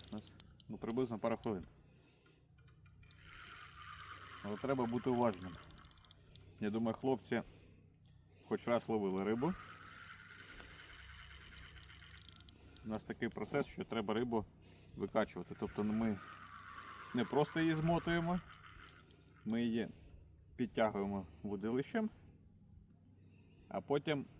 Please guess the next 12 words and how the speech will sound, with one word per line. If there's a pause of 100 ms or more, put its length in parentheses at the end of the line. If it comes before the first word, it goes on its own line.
вудилище
опускаємо
і (500)
підмотуємо (120)
жилку. (4000)
Але
риба
в
нас (1300)
сперечається
з
нами.